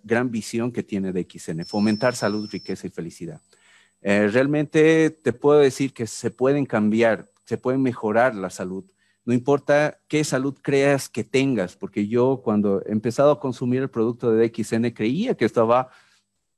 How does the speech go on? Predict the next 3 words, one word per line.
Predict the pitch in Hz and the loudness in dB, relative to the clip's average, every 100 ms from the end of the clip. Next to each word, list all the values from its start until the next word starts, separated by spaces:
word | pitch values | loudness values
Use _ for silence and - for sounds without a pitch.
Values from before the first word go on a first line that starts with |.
| _ | _
saludable, | - 269 262 123 90 113 - _ _ _ | -4 -2 0 0 0 -6 -12 _ _ _
¿sí? | - 120 156 - _ _ _ | -4 0 0 -4 _ _ _
Pero | - 220 208 147 127 139 - | 2 4 4 4 2 0 -6